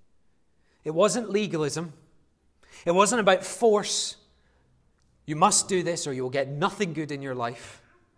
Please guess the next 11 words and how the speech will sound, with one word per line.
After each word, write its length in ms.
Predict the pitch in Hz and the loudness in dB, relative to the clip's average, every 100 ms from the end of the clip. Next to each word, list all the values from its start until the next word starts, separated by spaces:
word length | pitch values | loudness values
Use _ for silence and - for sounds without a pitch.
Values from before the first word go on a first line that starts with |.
| _ _ _ _ _ _ - | _ _ _ _ _ _ -14
It 80 | |
was 100 | 127 | -10
a 60 | 131 | -10
choice. 720 | - 147 120 98 - - - _ _ _ _ _ _ _ _ _ - | -10 -6 -6 -8 -12 -14 -18 _ _ _ _ _ _ _ _ _ -6
Love 240 | 143 156 | -2 -2
me. 300 | 147 135 131 - _ _ _ _ _ _ _ _ _ _ _ - | -4 -8 -10 -16 _ _ _ _ _ _ _ _ _ _ _ -10
Love 220 | 123 120 | -6 -6
what 140 | 117 107 | -8 -10
I've 160 | 104 | -10
given 240 | 107 95 | -14 -16
you. 100 | 92 | -18